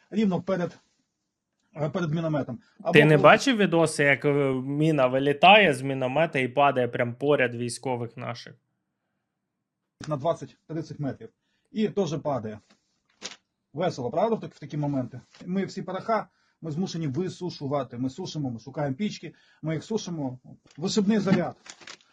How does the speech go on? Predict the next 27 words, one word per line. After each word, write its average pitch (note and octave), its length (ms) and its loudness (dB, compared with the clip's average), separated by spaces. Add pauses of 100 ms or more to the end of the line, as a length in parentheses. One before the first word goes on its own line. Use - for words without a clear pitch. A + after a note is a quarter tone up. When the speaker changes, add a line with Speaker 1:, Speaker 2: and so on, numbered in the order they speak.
(140)
Speaker 1:
Окремий G3+ 400 2
біль. D3 240 -2 (600)
От, F3+ 280 4 (200)
що F3 180 2
він D#3 140 2
перетворюється. E3+ 640 2 (160)
Бачите, E3 280 -6 (320)
постріл, G3 460 2
накол F3+ 380 4
є. C#3+ 300 4
Speaker 2:
Блядь, A#2 180 -2
що - 180 -16
за - 120 -20 (120)
хуйня? B2 320 -12
Speaker 1:
Але F#3 160 4
він F3+ 160 6
не F#3 120 2
спрацьовує, E3+ 560 0 (200)
і C#3+ 60 -8
ми F3 120 2
робимо F3 280 2
аборт. D3+ 380 -2 (380)
Ми F#3 320 4
стріляємо, F#3+ 640 -2
ми F3 400 -4
прикриваємо E3 520 -2
хлопців, G#3+ 460 -2